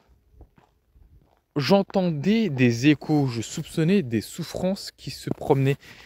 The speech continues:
Et puis à la fin, j'ai bien compris que ces radiations de souffrance étaient une fin de mon pauvre chat. Alors, vous voyez, j'ai tellement aimé ce chat il peut en être de même avec les êtres humains.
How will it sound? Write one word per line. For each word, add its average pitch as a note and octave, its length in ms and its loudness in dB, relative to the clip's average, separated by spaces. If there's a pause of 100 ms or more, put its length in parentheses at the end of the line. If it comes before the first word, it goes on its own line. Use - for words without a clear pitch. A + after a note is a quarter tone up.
(160)
Et C#3+ 80 4
puis A3 140 6
à - 20 8
la D3 120 8
fin, A#3 200 0
j'ai A#2+ 260 2 (300)
bien D#3+ 220 2
compris G#3 380 -2
que - 120 -8
ces C#3 140 2
radiations B2 460 2
de C#3+ 100 0
souffrance - 440 -8 (840)
étaient A#3+ 400 4 (400)
une D#3 180 2
fin A3 560 0 (1040)
de C3+ 120 2
mon D#3 160 4
pauvre D#3+ 360 2
chat. - 260 -2 (720)
Alors, A3 200 10
vous E3 60 0
voyez, G3 260 2 (320)
j'ai C#3+ 160 -6
tellement A#3 280 2
aimé E3+ 160 4
ce C#3+ 120 -2
chat A3+ 260 2 (760)
il F#3+ 220 2
peut G3 300 4
en D3 180 4
être D3+ 320 2 (260)
de C#3 160 2
même F3 400 4
avec B2 500 2 (540)
les C3+ 140 2
êtres - 160 2
humains. A3 180 2